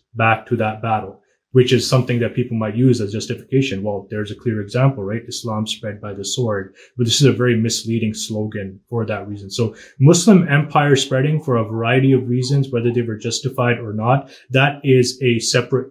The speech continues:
question, in my opinion. What I try to focus on is making that distinction. Muslim empire spreading is not the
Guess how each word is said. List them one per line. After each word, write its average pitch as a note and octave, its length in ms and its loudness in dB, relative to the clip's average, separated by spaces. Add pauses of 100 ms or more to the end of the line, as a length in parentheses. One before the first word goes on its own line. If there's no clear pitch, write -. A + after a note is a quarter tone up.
question, C#3 440 0
in B2+ 100 0
my B2 160 0
opinion. C3+ 440 0
What A#2 220 -2
I A#2+ 40 2
try B2 200 -2
to A#2+ 220 -2
focus C3+ 300 -2
on A2+ 260 -4
is A2 100 -8
making A#2 380 0
that G#2 200 -10
distinction. G#2+ 600 -10 (240)
Muslim B2+ 340 4
empire B2+ 400 0
spreading A2+ 480 -4
is A2+ 260 -4
not C#3 380 2
the A#2 260 -2